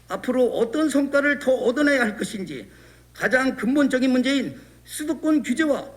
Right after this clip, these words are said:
상수도 보호구역 규제를 완화하기 위해서는 단기,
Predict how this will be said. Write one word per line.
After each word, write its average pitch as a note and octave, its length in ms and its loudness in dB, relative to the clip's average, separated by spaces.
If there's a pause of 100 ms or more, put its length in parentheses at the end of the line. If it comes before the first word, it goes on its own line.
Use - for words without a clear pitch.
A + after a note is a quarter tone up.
(200)
상수도 C#4 600 0
보호구역 B3 440 0
규제를 B3+ 480 0
완화하기 A#3+ 360 2
위해서는 A#3 460 0 (300)
단기, D4+ 580 -2